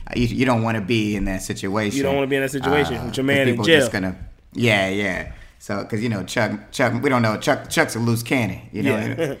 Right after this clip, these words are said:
Speaker 2: <laughs>
Speaker 1: But it, meanwhile, Chuck's with, with, uh, P R Bay, and I'm like, I thought that was Olivia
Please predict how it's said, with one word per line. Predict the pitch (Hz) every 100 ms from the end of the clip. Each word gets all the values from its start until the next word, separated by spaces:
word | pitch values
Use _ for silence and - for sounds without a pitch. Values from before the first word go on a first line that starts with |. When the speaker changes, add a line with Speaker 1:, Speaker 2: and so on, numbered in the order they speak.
| -
Speaker 2:
<laughs> | -
Speaker 1:
But | 143
it, | 160 147
meanwhile, | 196 185 151 143 139
Chuck's | 120 185 185 -
with, | 123 120 117
with, | 117 113 -
uh, | 110 110 107
P | 101 185 175
R | 156 165
Bay, | 117 113 113 113 - - - _ -
and | 123
I'm | 120
like, | 104 98 - - - _ - - - _ _ -
I | 165
thought | 175 127
that | 123
was | 120
Olivia | 117 127 113 110 104 101 -